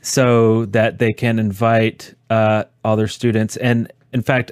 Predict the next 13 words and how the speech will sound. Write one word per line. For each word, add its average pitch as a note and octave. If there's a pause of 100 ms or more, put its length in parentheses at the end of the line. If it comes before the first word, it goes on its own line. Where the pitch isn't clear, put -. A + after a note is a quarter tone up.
other B2
people A#2
from G#2+
other G#2+
high G2+
schools F#2 (320)
are G#2
invited G2+
as F#2+
well A#2+ (500)
to C3
attend D3+
a C3+